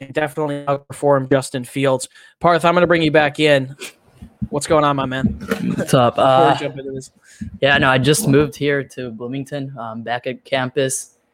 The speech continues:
Speaker 2: and it's just been a hassle, you know, moving in. We got a new bed up.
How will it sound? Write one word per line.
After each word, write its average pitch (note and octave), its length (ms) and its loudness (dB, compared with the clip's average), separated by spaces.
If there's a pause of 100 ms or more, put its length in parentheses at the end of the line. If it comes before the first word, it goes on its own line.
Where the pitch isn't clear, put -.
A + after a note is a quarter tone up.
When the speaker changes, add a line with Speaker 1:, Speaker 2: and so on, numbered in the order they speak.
(340)
Speaker 2:
and A#2+ 120 -4
it's A2 120 -6
just B2+ 160 -8
been B2+ 140 0
a A2 120 -2
hassle, A2 560 -4
you A2 60 -4
know, G#2+ 100 -4
moving A2+ 320 -4
in. A2 560 -6
We A#2+ 60 -8
got A2+ 180 0
a A2+ 60 0
new A2+ 120 0
bed A2+ 260 0
up. A2 220 -2